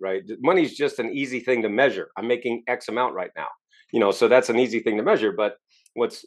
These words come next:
m-, a little bit more difficult is, you know, talking about your level of fulfillment or happiness or peace of mind or whatever.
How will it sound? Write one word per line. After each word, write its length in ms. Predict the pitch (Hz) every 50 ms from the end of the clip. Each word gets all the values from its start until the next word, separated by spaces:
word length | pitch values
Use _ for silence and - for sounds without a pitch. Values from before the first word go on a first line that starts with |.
| _ -
m-, 280 | 82 78 - - - - _ -
a 40 | 104
little 180 | 120 131 113
bit 140 | 95 117 113
more 140 | 113 110 107
difficult 540 | 104 - 214 208 - - - 123 120 117 113
is, 260 | 110 - - - _ -
you 80 | 107 95
know, 200 | 98 95 95 - _ -
talking 220 | - 120 117 113
about 160 | 110 113 110 101
your 80 | 104 110
level 220 | 123 120 107 113
of 100 | 101 -
fulfillment 640 | - - 90 - - - 139 139 135 135 131 120 101
or 80 | 95
happiness 580 | 87 - 117 120 - - 110 107 107 110 104 -
or 60 | 95 85
peace 260 | - 110 101 - -
of 100 | 90 87
mind 200 | 110 117 110 98
or 80 | 85
whatever. 340 | 85 85 - 101 95 95 -